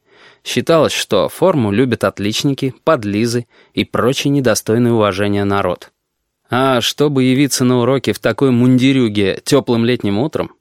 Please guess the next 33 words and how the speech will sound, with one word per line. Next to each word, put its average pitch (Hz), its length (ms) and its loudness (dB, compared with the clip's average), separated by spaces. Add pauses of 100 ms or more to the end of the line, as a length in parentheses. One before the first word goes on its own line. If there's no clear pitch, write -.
(140)
надо 123 300 2
быть 117 180 -4
вообще 104 440 -2
без 139 180 0
шарика 104 420 0
в 98 60 2
обойме. 98 460 0 (720)
Но 104 160 2
мальчик 123 420 0
и - 20 0
его 127 160 4
родители, 127 460 0
видимо, 127 280 0
не 127 140 2
знали 123 380 0
здешних 110 440 -2
нравов. 104 480 -4 (380)
Решили, 135 400 0
наверное, 139 500 2
что 110 260 -2
в 101 40 -4
день 131 220 0
знакомства 113 560 -2
с - 80 -10
новой 117 240 0
школой 135 440 0 (300)
надо 147 320 0
соответствовать 123 720 0
правилам 117 440 0
этой 110 180 -2
школы 110 340 -2
во 107 160 0
всём. 87 320 -4